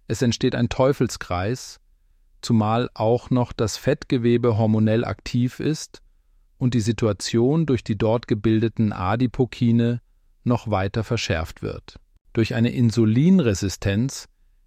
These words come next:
die durch Verfettung entsteht, kann der Organismus den Blutzucker nicht richtig verwerten.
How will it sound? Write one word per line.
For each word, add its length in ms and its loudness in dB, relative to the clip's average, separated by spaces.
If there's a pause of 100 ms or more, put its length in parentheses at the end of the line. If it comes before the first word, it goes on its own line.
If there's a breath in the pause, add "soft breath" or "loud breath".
(100)
die 80 0
durch 180 0
Verfettung 640 -2
entsteht, 600 -2 (800)
kann 220 2
der 140 0
Organismus 760 0
den 200 0
Blutzucker 680 0
nicht 320 0
richtig 340 -4
verwerten. 720 0